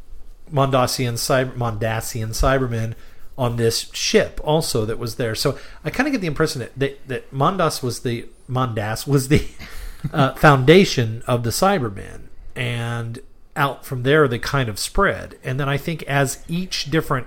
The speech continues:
I don't wanna say faction, but each different group evolved, they evolve in a different way, because we never, we, when we come across the Cybermen, with the exception of rebooting the Cybermen for a different universe and starting their story over in,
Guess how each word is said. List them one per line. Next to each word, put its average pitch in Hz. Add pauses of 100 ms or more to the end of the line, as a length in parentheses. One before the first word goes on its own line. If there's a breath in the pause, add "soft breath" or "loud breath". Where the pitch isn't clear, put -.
I 131
don't 165
wanna 147
say 127
faction, 131
but 113
each 135
different 117
group 127 (400 loud breath)
evolved, 139
they 117
evolve 160
in 131
a 107
different 120
way, 131
because 135
we 156
never, 165 (420 loud breath)
we, 165
when 170
we 160
come 185
across 185
the -
Cybermen, 117
with 123
the 143
exception 139
of 127
rebooting 135
the 131
Cybermen 123
for 117
a 117
different 123
universe 147 (360 soft breath)
and 113
starting 131
their 117
story 110
over 123
in, 110